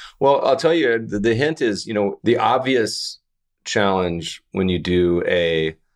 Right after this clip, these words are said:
simulation of this is, you know, the obviously on, when you're talking about spreads is not having a look forward bias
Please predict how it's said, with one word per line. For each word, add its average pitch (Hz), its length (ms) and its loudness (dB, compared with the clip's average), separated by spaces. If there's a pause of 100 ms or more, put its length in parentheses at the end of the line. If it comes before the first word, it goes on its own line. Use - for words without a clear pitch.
(280)
simulation 90 640 0
of 80 60 -2
this 78 360 0
is, 80 520 -4
you 98 120 0
know, 82 400 0
the - 160 0
obviously 85 760 0
on, 85 180 -2 (140)
when 98 100 0
you're 78 60 0
talking 87 180 0
about 78 160 0
spreads 80 680 -2
is 82 360 -2 (640)
not 92 260 0
having 87 340 0
a 82 40 0
look 82 240 -2
forward 82 420 0
bias 80 600 -2